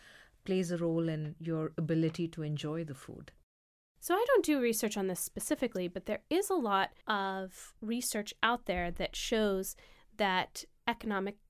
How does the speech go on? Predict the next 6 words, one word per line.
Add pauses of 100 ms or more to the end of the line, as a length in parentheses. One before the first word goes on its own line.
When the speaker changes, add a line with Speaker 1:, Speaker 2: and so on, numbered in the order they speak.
(140)
Speaker 2:
cues (160)
change
our
enjoyment
of
food.